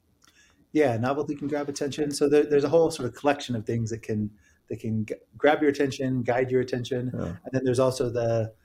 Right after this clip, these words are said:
Speaker 1: the top-down things. If you're looking for your friend at a train, crowded train station, um, you can use the sort of their face template to guide your attention and think, "All right, that's, that can't be it, that might be it." Um, so there's both this top-down ability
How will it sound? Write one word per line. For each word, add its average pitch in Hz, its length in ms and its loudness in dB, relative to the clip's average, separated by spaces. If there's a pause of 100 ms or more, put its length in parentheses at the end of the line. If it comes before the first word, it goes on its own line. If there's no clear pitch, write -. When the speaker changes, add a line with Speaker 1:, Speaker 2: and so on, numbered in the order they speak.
(140)
Speaker 1:
the 143 80 -4
top-down 165 460 2
things. 107 240 0
If 110 120 -10
you're 117 80 -2
looking 123 280 -2
for 120 140 -4
your 113 300 2
friend 127 500 0 (440)
at 123 80 2
a 117 80 4
train, 135 400 2
crowded 127 260 2
train 120 240 0
station, 107 520 -2 (320)
um, 117 140 0
you 123 120 0
can 131 100 0
use 123 240 2
the 113 80 -4
sort 113 140 -6
of 104 60 0
their 113 220 4
face 139 480 0
template 120 440 0 (180)
to 113 260 0
guide 120 320 0
your 120 120 0
attention 107 440 -6
and 101 100 -8
think, 110 180 -14
"All 117 60 -8
right, 113 120 -8
that's, - 380 -8 (260)
that - 80 -6
can't 113 180 -4
be 110 120 -2
it, 107 100 -4
that 107 140 -6
might 107 180 -10
be 110 140 -8
it." 110 200 -8 (380)
Um, 110 180 -4
so - 100 -6
there's 120 120 0
both 123 220 0
this 113 280 -2
top-down 143 580 2
ability 127 420 2